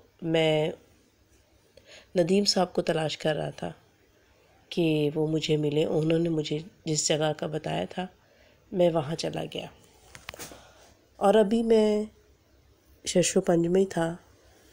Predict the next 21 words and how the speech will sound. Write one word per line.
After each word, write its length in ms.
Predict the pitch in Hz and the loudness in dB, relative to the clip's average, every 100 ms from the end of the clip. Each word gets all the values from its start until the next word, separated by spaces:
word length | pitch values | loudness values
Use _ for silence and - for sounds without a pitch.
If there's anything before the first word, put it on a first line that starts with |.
| - - | -16 -4
कि 140 | 165 | -2
कौन 280 | 165 175 165 | -2 0 2
सा 180 | 160 170 | 2 2
कमरा 400 | 165 151 156 151 | 2 2 2 0
मैनेजर 520 | 151 143 156 165 165 | 0 0 0 2 0
का 200 | - 160 | 0 -2
है 320 | 147 151 156 | -2 -4 -4
या 140 | 160 156 | 0 0
मुझे 260 | 156 160 | 0 -2
कहाँ 300 | 156 147 165 | -4 -4 -2
जाके 340 | 170 156 147 156 | 0 0 -2 -4
बात 280 | 151 - | -4 -6
करनी 380 | - 156 156 185 | -6 -4 -2 -2
है, 260 | 175 160 - _ _ - - - _ - | 0 -2 -6 _ _ -20 -20 -20 _ -2
तो 80 | 202 | 2
अचानक 600 | 202 185 185 180 208 226 | 2 2 2 4 2 0
ही 160 | 226 226 | 0 0
मुझे 480 | 196 - 180 208 - _ _ _ _ - | 0 -2 -2 -4 -6 _ _ _ _ -6
अपने 320 | 156 170 170 | -4 0 0
शोल्डर 400 | - 160 156 165 | 2 0 2 0
पर 380 | 165 156 175 | 2 -2 -2